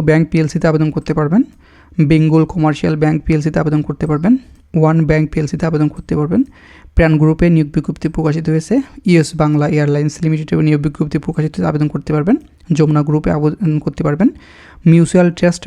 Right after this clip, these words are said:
ব্যাংক পিএলসিতে আবেদন করতে পারবেন। তো এই ছিল এই সপ্তাহের যাবতীয় গুরুত্বপূর্ণ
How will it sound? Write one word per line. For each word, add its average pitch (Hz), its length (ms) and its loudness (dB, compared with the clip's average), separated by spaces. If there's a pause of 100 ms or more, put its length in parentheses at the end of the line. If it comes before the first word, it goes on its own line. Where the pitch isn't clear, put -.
ব্যাংক 151 160 2 (100)
পিএলসিতে 156 360 -4
আবেদন 143 260 0
করতে - 220 -8
পারবেন। 202 260 -8 (320)
তো - 60 -6 (160)
এই 208 100 6 (100)
ছিল 180 180 0 (640)
এই 151 80 2 (100)
সপ্তাহের 160 460 2 (400)
যাবতীয় 143 480 2 (560)
গুরুত্বপূর্ণ 160 460 2